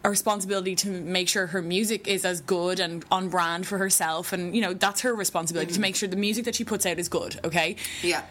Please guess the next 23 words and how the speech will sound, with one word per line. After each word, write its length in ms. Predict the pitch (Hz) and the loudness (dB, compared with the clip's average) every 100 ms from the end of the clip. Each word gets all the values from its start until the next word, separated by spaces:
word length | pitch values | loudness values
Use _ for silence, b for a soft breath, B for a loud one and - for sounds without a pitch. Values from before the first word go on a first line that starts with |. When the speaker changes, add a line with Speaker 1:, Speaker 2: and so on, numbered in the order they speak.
| - - | -8 0
Speaker 1:
If 120 | 208 | 2
you 180 | 240 339 | 2 2
want 160 | 359 | 0
your 100 | 302 | 0
job 240 | 254 240 240 | 2 0 0
to 60 | |
be 120 | 202 185 | -2 -2
an 80 | - | 2
influencer, 720 | 269 294 202 160 156 151 196 - B B B B - | 0 2 -2 -2 -2 0 -2 -6 B B B B 2
you 240 | 233 262 | 4 4
do 480 | 214 277 311 359 392 | 0 2 2 2 0
have 640 | 269 240 175 160 196 - - - - | 0 2 2 0 -4 -10 -14 -8 0
a 60 | 208 | 2
moral 640 | 202 196 240 254 254 240 - - - - - 240 | 4 2 2 2 0 -2 -10 -20 -20 -20 0 2
obligation 880 | 226 226 226 220 240 233 165 165 - - - - | 4 2 0 0 0 0 -2 -8 -14 -20 -12 0
to 100 | 247 | 2
make 260 | 226 240 | 2 0
sure 520 | - 262 220 202 196 196 - 202 | 0 0 0 0 0 -6 -18 0
that 340 | 196 175 - - | 2 4 0 -6
what 360 | 196 180 220 240 | -4 2 2 2
you 180 | 240 226 | 0 -2
are 120 | 226 - | -4 0
influencing 1000 | 247 247 233 196 180 175 175 156 185 | 2 2 -2 -2 0 0 0 -2 -4